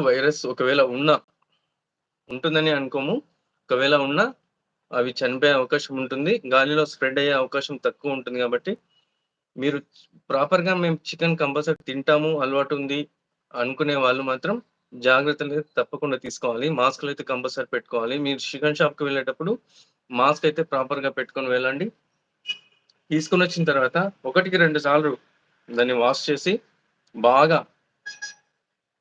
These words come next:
హండ్రెడ్ సెంటిగ్రేడ్, ఆ, లో బాగా ఉడికించడం గానీ, ఉడికించిన తర్వాత,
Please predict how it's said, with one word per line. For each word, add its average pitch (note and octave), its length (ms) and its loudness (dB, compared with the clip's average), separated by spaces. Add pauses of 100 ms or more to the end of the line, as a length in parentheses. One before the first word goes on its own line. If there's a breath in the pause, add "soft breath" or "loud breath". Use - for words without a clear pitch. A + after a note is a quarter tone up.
హండ్రెడ్ D#3+ 280 2
సెంటిగ్రేడ్, D#3+ 760 -2
ఆ, C#3 120 -2
లో C#3 220 0
బాగా B2+ 340 2
ఉడికించడం C3+ 640 -6
గానీ, C3+ 260 -6 (580)
ఉడికించిన E3 500 -2
తర్వాత, D3 360 0